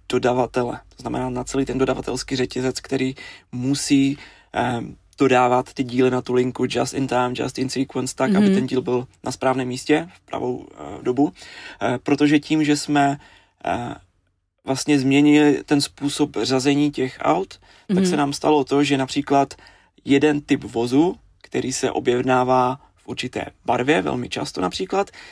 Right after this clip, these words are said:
Speaker 1: tak byl vlastně zhuštěn, ta výroba byla zhuštěná do velice krátkého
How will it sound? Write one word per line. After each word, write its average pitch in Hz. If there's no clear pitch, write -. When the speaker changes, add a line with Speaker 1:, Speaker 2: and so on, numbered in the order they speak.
Speaker 1:
tak 143
byl 151
vlastně 147
zhuštěn, 151
ta 135
výroba 147
byla 143
zhuštěná 143
do 131
velice 139
krátkého 143